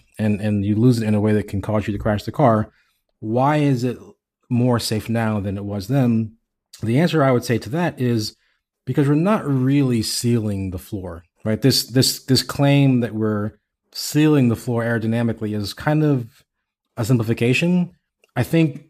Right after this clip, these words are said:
the best way to think of it is there's still flow coming from the outside, leaking underneath the floor. But the question is, how easy do you want to make it? Right? How, how hard is it to, to,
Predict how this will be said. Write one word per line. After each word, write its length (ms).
the 80
best 180
way 80
to 60
think 160
of 100
it 160
is 440
there's 160
still 280
flow 600
coming 180
from 100
the 60
outside, 520
leaking 580
underneath 360
the 60
floor. 540
But 120
the 60
question 360
is, 120
how 300
easy 340
do 80
you 140
want 140
to 40
make 280
it? 160
Right? 120
How, 220
how 260
hard 440
is 140
it 160
to, 500
to, 400